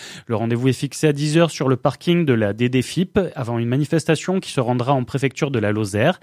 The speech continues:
Mi-novembre, les agents ont été informés de la suppression de neuf postes supplémentaires. En juillet deux mille onze, au moment de la fusion Impôt Trésor, la D D fip quarante-huit comptait deux cent six agents.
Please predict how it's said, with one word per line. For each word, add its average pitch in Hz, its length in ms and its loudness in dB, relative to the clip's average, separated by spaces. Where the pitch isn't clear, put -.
Mi-novembre, 156 640 4
les 110 240 2
agents 113 220 2
ont 135 40 0
été 131 220 0
informés 143 400 2
de 143 80 2
la 123 80 2
suppression 156 560 -4
de 143 140 2
neuf 156 260 0
postes 190 340 -2
supplémentaires. 151 840 0
En 110 140 0
juillet 120 260 0
deux 139 100 2
mille 147 240 4
onze, 160 260 2
au 156 80 6
moment 156 200 2
de 147 100 4
la 139 100 4
fusion 147 340 0
Impôt 147 220 2
Trésor, 131 480 2
la 135 100 4
D 117 140 0
D 120 100 2
fip - 300 -6
quarante-huit 131 580 -2
comptait 120 380 -2
deux 123 160 2
cent 208 180 -2
six 185 240 -2
agents. 117 320 2